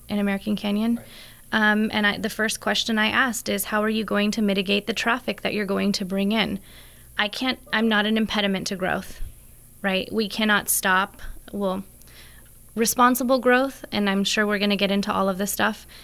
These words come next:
Speaker 1: is one thing, but I'm not an impediment to growth. What I am against is adding more traffic and adding more development without finding out how to mitigate the traffic that's gonna come in with it. And so that th-, was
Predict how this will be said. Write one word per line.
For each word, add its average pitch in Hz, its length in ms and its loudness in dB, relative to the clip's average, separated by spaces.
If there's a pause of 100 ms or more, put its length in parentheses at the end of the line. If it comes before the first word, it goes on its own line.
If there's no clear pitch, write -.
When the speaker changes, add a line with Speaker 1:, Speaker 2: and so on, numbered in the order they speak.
(200)
Speaker 1:
is 226 160 4
one 208 220 2
thing, 247 240 4
but 214 100 2
I'm 220 140 4
not 240 160 4
an 233 120 4
impediment 208 540 0
to 208 80 -4
growth. 196 400 0
What 202 220 0
I 190 100 4
am 208 280 2
against 233 460 0
is 190 340 -2 (460)
adding 214 320 2
more 202 200 2
traffic 202 640 -2 (240)
and 196 160 0
adding 202 300 0
more 196 120 2
development 196 520 0
without 196 300 -2
finding 208 500 0
out 190 160 2
how 202 200 0
to 185 60 0
mitigate 190 460 2
the 202 60 -2
traffic 185 400 -2
that's 196 180 -2
gonna 185 200 -4
come 196 200 -2
in 190 140 2
with 190 160 -2
it. - 180 -4 (580)
And 208 160 2
so 202 480 4
that 196 360 -2 (100)
th-, - 160 -10
was 196 220 -4